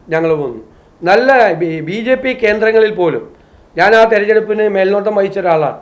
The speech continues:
ബി ജെ പി കേന്ദ്രങ്ങളിൽ പോലും, സാധാരണ ഞങ്ങളുടെ സ്ക്വാഡ് പ്രവർത്തനം നടത്താത്ത ബി ജെ പി കേന്ദ്രങ്ങളിൽ പോലും ഞങ്ങൾ നിർബന്ധിച്ച് സ്ക്വാഡ് പ്രവർത്തനം നടത്തിയപ്പോൾ വളരെ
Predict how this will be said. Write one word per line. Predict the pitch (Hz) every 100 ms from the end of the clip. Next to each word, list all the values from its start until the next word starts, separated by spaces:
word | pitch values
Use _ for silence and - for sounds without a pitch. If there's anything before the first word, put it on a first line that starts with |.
| - _ _ _ 139
ബി | 226 254
ജെ | 277 277
പി | 240
കേന്ദ്രങ്ങളിൽ | 233 226 220 214 214 196
പോലും, | 190 180 175 - - - -
സാധാരണ | 165 190 214 220 226 208
ഞങ്ങളുടെ | 202 190
സ്ക്വാഡ് | - 175 196 226 202
പ്രവർത്തനം | 196 190 196 190
നടത്താത്ത | 175 165 190 180 196 214 - - _ 147
ബി | 190 202
ജെ | 226 226
പി | 214
കേന്ദ്രങ്ങളിൽ | 202 190 190 190 190 185
പോലും | 175 175 190 - - _ 147
ഞങ്ങൾ | 175 208 214
നിർബന്ധിച്ച് | 190 190 233 233 208 -
സ്ക്വാഡ് | 202 190 196
പ്രവർത്തനം | 202 190 185 196 196
നടത്തിയപ്പോൾ | 165 180 175 180 185 - - _ 135
വളരെ | 165 208 254